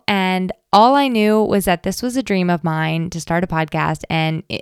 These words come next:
at the time, I was interviewing New Hampshire women in business to hear their stories. So I paid this guy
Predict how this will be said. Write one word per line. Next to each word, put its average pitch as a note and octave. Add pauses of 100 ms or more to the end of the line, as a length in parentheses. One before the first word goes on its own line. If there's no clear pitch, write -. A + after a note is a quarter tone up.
(120)
at F#3+
the -
time, A3
I F#3
was E3+
interviewing E3
New F3
Hampshire E3+
women E3
in D#3
business D#3
to D#3+
hear D3+
their D3
stories. - (800)
So F#3
I F#3+
paid C#4
this F#3
guy E3+